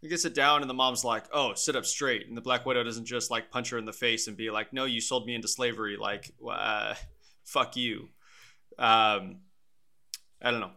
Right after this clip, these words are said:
The, but they just kinda, like, revert back to this, uh, childhood,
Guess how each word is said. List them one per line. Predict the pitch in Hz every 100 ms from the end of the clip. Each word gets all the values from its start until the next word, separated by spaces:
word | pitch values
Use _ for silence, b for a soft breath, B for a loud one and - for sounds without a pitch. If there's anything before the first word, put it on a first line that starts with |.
| -
The, | 113
but | 104 120
they | 127 120
just | 117 -
kinda, | 127
like, | 120
revert | 113 104 123 123
back | 123 107 -
to | 117
this, | 113 110 107 - - - - -
uh, | - 110 110 107 104 107 95 104 - _ _ - -
childhood, | 123 117 110 101 104 101 92